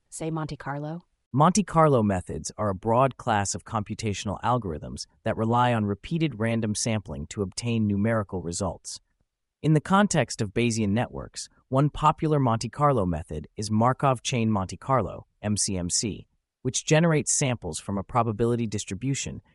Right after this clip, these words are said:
Speaker 2: and uses these samples to approximate the distribution itself.
Speaker 1: That's fascinating. Can you talk about any particular success stories or applications where Bayesian networks really shine?
Speaker 2: Absolutely. One of the most well-known applications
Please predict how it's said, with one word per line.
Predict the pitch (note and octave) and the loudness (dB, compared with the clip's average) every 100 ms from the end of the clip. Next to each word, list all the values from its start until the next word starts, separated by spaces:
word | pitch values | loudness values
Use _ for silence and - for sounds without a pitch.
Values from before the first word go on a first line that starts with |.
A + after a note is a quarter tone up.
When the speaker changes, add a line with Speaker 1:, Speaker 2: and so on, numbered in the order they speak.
| _ | _
Speaker 2:
and | - B2 | 0 2
uses | D3 D3 B2 | 4 2 0
these | A#2+ C3 - | -2 -2 0
samples | B2+ A#2 - D#2 - | 0 -2 -4 -10 -6
to | A2+ | -4
approximate | F#2+ - F2 - - F2+ E2 - | -4 -2 -2 -2 -4 -4 -4 -6
the | G2 | -8
distribution | G#2 G2 G#2 F2 F2 - E2+ | -6 -6 -6 -6 -6 -6 -6
itself. | C#2+ - B2 F2+ - _ _ _ _ _ - | -6 -4 -2 -4 -8 _ _ _ _ _ -10
Speaker 1:
That's | A#3+ - | -8 -6
fascinating. | - G#3 - E3 C#3+ C#3+ C#3 - - - | -2 -2 -2 -4 -2 -4 -6 -10 -20 -6
Can | A3+ | -2
you | A#3 | -2
talk | - A#3 - | 0 -4 -2
about | G3+ F3+ E3+ - - | 0 0 0 -4 -6
any | E3+ E3+ D#3+ - | -2 0 -2 -6
particular | - - F3 - D#3 D3+ | -12 -10 -10 -6 -6 -6
success | - - - - F3 E3 | -6 -10 -10 -6 -6 -6
stories | - - D#3+ D#3+ | -8 -6 -4 -4
or | D#3 | -4
applications | D3 D#3 - D#3 D3+ D3+ D3 | -6 -10 -10 -8 -6 -6 -6
where | - D#3+ | -6 -8
Bayesian | C#3+ E3+ F#3+ G3+ F3 | -4 -4 -2 -2 -2
networks | E3 - E3 - - - | -2 -4 -10 -10 -16 -16
really | E3 E3 D3+ | -8 -6 -4
shine? | C#3 - B2 B2+ C3 _ _ _ _ _ _ _ | -6 -8 -10 -12 -16 _ _ _ _ _ _ _
Speaker 2:
Absolutely. | G#2+ G#2+ - G2 F2 F2 - G#2+ - _ _ _ _ _ _ - | 0 2 0 -2 -2 -4 -8 -18 -20 _ _ _ _ _ _ -2
One | C3+ D3+ | 2 4
of | C3+ | 6
the | |
most | C3 A#2+ - | 4 4 2
well-known | A2 B2+ C#3+ C#3 B2+ | 2 4 6 4 4
applications | G2+ - F#2+ - D2+ - C2 - | 2 -2 -8 -8 -8 -8 -10 -10